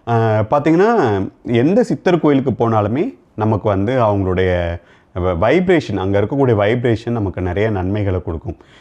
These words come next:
இவர்கிட்ட என்ன ஸ்பெஷல்னா, இவரை வாழும்போதே மக்கள் பார்த்துருக்காங்க. இப்ப எப்படி தொப்பி சாமி அப்படின்னு சொல்லிட்டு, தொப்பி அம்மான்னு சொல்லிட்டு க-, நம்ம பார்க்குறோம் திருவண்ணாமலையில, அந்த மாதிரி இவரை வந்து வாழும்போதே மக்கள் வந்து பார்த்துருக்காங்க. நம்ம வாழக்கூடிய,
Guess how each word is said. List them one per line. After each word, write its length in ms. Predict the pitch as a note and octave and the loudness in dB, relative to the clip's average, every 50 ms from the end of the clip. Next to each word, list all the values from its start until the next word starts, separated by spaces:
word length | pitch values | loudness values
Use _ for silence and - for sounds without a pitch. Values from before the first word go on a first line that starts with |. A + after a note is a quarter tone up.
| _ _ - | _ _ 0
இவர்கிட்ட 600 | C#3 E3 F#3 A3 A#3 G3 F3+ F3 E3 G#3 G3 E3 | 2 2 4 2 2 2 0 0 0 2 2 2
என்ன 300 | C#3+ B2+ C#3+ F#3 G3+ D4+ - - | 2 2 2 2 2 0 0 -2
ஸ்பெஷல்னா, 720 | - C3 A#2 - D#3+ D3+ C#3+ B2 A#2 G#2 F#2+ G#2 C#3 D#3 | -2 -2 0 0 0 0 2 0 0 0 0 0 0 0
இவரை 280 | B2+ B2 A#2+ C#3+ C#3+ A#2+ | 0 2 2 2 2 2
வாழும்போதே 640 | A#2 A#2+ C#3+ F3+ A3 A#3+ A3+ G3 D#3+ D3+ D#3 F3+ E3+ | 2 2 2 2 0 -2 0 0 2 2 2 2 2
மக்கள் 380 | C#3+ B2 A#2 - D#3+ D#3 D3 - | 2 2 0 0 0 0 0 2
பார்த்துருக்காங்க. 680 | - C3 D#3 D#3 - C#3+ B2 - A2+ F#2 F2 E2 D#2+ - - - - - - - - - - _ _ - | 2 2 2 0 -2 -4 -2 0 0 -2 -2 -4 -8 -12 -18 -20 -20 -20 -20 -20 -20 -20 -20 _ _ -2
இப்ப 160 | B2 A#2 D3 | 0 2 2
எப்படி 580 | C#3 A#2+ - F3 F#3 F3 D#3 C#3+ C3+ B2+ A#2+ G2+ A2+ | 2 2 2 2 4 4 4 4 4 2 2 0 0
தொப்பி 320 | - C#3 C3+ - - F3+ | 0 -2 0 0 0 0
சாமி 460 | E3+ - C#3+ B2+ A#2 A2+ A#2 A#2 A2 | 0 0 0 0 0 2 2 2 2
அப்படின்னு 320 | G#2 F#2 G2+ A2+ A#2+ B2+ B2+ | 0 0 0 0 0 0 0
சொல்லிட்டு, 840 | - A#2 A2 A2+ G#2+ C3+ C#3+ D#3+ D3+ C3 A2 G#2 G2+ G2 G2 F#2+ - - - - _ | 0 0 0 0 0 2 2 2 4 4 2 2 2 2 0 -2 -6 -12 -20 -10 _
தொப்பி 340 | - D3 C#3 C#3+ - F3+ E3 | -2 -2 0 2 2 2 2
அம்மான்னு 280 | C#3+ C3+ C3+ C3+ C#3 C#3 | 4 4 4 4 2 2
சொல்லிட்டு 440 | B2+ C3 A#2 A#2 B2 B2+ C3 C3 | 2 2 2 2 2 0 0 0
க-, 220 | - B2+ A#2 A2 G#2 | 0 0 0 2 2
நம்ம 260 | A2 G#2+ G#2+ G2+ F#2 - | 2 2 0 0 0 0
பார்க்குறோம் 460 | A2+ A2 A#2 A#2 - A2+ G#2 G2 F#2 F2+ E2+ - - | 0 0 2 0 0 0 0 0 -2 -4 -8 -6 -2
திருவண்ணாமலையில, 680 | - B2 C3+ C3 B2 A2 G#2 G2+ F#2+ F#2 F#2+ F#2 F2+ E2+ - - - - - | 0 2 2 4 4 2 2 2 0 0 0 0 -2 -4 -6 -12 -20 -14 -4
அந்த 240 | - D3 E3+ F3 E3+ | 0 2 2 4 4
மாதிரி 260 | E3 E3+ G3 A3+ G#3 | 4 2 2 2 2
இவரை 200 | E3+ D#3 D#3 C#3+ | 4 4 4 4
வந்து 240 | B2+ B2+ C3 D#3 F3+ | 2 2 2 2 2
வாழும்போதே 1080 | D3 B2+ A#2+ C3+ E3 G3+ A3 A3 G#3+ F#3+ E3 C#3+ C#3+ C3+ A2+ E3 F3+ E3 C3 A#2 A2 A2+ | 4 4 4 4 2 2 2 0 0 0 2 2 2 2 2 2 2 4 4 2 2 2
மக்கள் 400 | B2 C3 A#2 G#2 - - C#3 C3+ | 2 2 0 0 0 0 2 2
வந்து 240 | A#2+ G#2 A2 B2 | 2 2 0 0
பார்த்துருக்காங்க. 560 | B2 A#2+ A2 G#2 A2+ - A#2 G2 - G2 F#2+ F#2 | 0 0 0 0 0 0 -2 -4 -2 -2 0 0
நம்ம 400 | G2 G#2+ A#2 A2+ C3 C3 C#3 D#3+ | 0 0 2 2 2 4 4 2
வாழக்கூடிய, 480 | F#3 F3+ F3 D3+ C#3+ C#3+ D3 D3+ E3+ | 2 2 2 2 2 2 2 0 -2